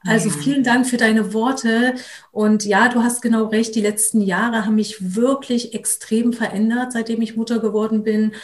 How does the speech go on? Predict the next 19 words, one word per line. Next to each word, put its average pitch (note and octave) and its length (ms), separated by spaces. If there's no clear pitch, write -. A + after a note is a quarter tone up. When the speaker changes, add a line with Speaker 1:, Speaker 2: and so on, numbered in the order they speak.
Speaker 1:
Und E3 80
ich D#3+ 140
Speaker 2:
Ja. D3+ 100
Speaker 1:
freue G3+ 160
mich A3 180
sehr A3 180
auf A3 140
deine G#3 240
Fragen A3 440
jetzt G#3+ 220
und F#3+ 160
vielen G#3+ 320
Dank, G#3 260
dass G3+ 180
du G3+ 80
mich G3 160
eingeladen E3 560
hast. E3+ 360
Speaker 2:
Ja, D3+ 540